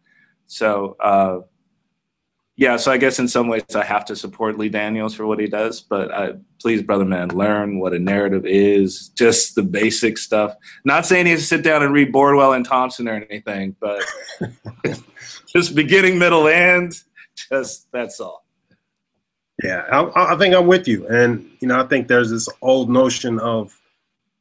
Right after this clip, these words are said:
Speaker 2: uh, I, I don't wanna blame it on the sixties, but it seems very pronounced that this idea of black masculinity,
Speaker 1: Yeah,
Speaker 2: which,
Speaker 1: yeah,
Speaker 2: you know,
Speaker 1: definitely.
Speaker 2: obviously involves a, a key moment of patriarchy, is,
Speaker 1: Right.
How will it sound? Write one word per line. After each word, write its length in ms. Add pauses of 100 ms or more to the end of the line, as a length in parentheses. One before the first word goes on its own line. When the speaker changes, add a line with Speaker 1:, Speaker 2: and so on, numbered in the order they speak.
(640)
Speaker 2:
uh, 340
I, 200
I 20
don't 120
wanna 160
blame 380
it 80
on 160
the 60
sixties, 520
but 160
it 100
seems 340
very 380
pronounced 760
that 220
this 160
idea 480
of 100
black 300
masculinity, 920 (300)
Speaker 1:
Yeah, 280
Speaker 2:
which, 320
Speaker 1:
yeah, 80
Speaker 2:
you 40 (140)
know, 20
Speaker 1:
definitely. 220
Speaker 2:
obviously 460
involves 460
a, 100
a 120
key 240
moment 360
of 120
patriarchy, 760 (380)
is, 120
Speaker 1:
Right. 180